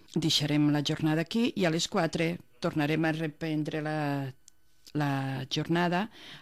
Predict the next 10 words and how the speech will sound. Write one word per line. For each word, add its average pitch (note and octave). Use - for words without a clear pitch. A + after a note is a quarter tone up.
amb D#3
Pere E3
Clotet, D#3+
llicenciat D3+
en D3
Psicologia D3+
i C#3+
postgrau D3
en D3
Intervenció C#3